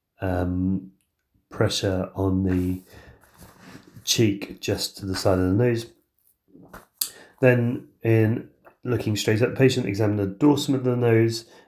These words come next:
and the upper two thirds, so looking at the location of the ra-, radix.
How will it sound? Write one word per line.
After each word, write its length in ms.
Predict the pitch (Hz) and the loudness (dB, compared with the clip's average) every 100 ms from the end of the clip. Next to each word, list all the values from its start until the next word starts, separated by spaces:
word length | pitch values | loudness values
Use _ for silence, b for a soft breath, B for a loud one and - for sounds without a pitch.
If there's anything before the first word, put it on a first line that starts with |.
| - | -6
and 120 | 107 | 0
the 40 | 107 | 0
upper 120 | 104 | 0
two 200 | 104 98 | -2 0
thirds, 380 | 135 120 117 113 | 2 2 2 -2
so 80 | |
looking 220 | 110 101 107 | -4 -2 -4
at 80 | |
the 100 | 107 | -2
location 460 | 104 98 104 98 98 | 0 0 0 -2 -4
of 40 | |
the 80 | 98 | -4
ra-, 380 | 107 131 127 127 127 | 0 4 4 2 2
radix. 540 | 139 131 - - | 2 2 -4 -12